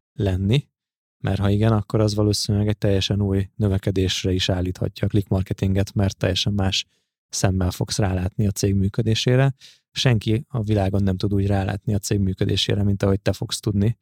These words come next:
onnantól kezdve, de hát oda is, azt is, azt is el kell érni, meg ki kell várni. Szerintem az egészben egy, valahogy így végig azt érzem, hogy a türelem az egyik kulcs szó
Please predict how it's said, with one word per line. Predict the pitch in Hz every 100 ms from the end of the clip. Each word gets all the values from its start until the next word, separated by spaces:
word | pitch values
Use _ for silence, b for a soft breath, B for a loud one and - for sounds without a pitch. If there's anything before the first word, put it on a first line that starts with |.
| B B B
onnantól | 110 104 98 104
kezdve, | 113 110 117
de |
hát | 113 113
oda | 104
is, | 98 - -
azt | 117 -
is, | - - -
azt | 147 -
is | -
el | 101
kell | - 101
érni, | 95 101
meg | 98 95
ki | -
kell | - 95
várni. | 95 92 101 107 - _ _ -
Szerintem | 147 117 113
az | 131
egészben | 156 135 117 107 110
egy, | 107 104 -
valahogy | 120 104 101
így | 104 104 -
végig | 117 101
azt | 101 -
érzem, | 101 98 101
hogy | 101
a | 101
türelem | 117 104 92 95
az | 98
egyik | 98 101
kulcs | - 104 98
szó | - 104